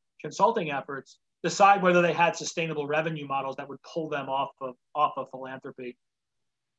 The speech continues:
That ultimately got me involved with another, uh, another initiative at the time called Rally Makers, uh, started by a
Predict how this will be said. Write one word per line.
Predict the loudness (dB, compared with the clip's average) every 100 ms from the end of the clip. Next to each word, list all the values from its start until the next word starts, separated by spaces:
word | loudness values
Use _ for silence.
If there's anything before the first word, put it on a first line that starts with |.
| _ _ _
That | 4 6
ultimately | 6 2 0 0
got | 2 0
me | 0
involved | 0 4 4 2
with | 0 -6
another, | -2 0 2 0 0
uh, | -6
another | 0 2 2 0
initiative | -2 -2 -4 -2
at | -2
the | -4
time | -4 -4
called | -4 -8 -4
Rally | 2 4 4
Makers, | -2 -6 -8 -8 -8 -12
uh, | -10
started | -6 -2 -2
by | -2
a | -6